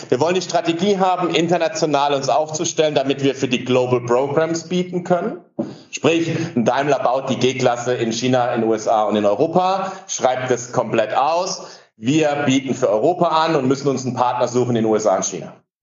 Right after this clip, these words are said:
um für das ganze Programm anzubieten.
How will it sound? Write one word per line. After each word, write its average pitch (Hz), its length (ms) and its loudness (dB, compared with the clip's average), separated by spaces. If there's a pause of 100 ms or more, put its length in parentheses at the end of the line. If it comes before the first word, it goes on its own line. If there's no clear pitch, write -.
(120)
um 127 440 0
für 123 440 0
das 113 140 -2
ganze 92 260 -2
Programm - 320 -2
anzubieten. - 500 -14